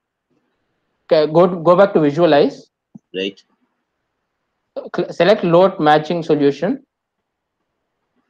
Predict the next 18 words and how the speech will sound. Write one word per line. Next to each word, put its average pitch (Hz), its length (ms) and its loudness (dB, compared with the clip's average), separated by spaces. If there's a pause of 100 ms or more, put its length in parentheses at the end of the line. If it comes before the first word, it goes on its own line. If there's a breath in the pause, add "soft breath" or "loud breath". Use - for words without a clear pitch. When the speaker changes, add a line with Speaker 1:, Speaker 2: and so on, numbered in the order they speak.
(540)
Speaker 2:
Right. 95 260 -10 (680)
Speaker 1:
And 156 340 -10 (220)
click 160 160 -4
on 175 140 2
that 151 180 0
dot 143 220 4
dot 156 240 4
and 156 120 0
select 180 340 0
that 165 240 0 (360)
dot 143 220 2
S 139 160 0
A 156 100 2
V 151 160 -2
file 143 240 0
again. 165 380 -4 (2500)
Speaker 2:
Open 98 240 -8
it. - 240 -10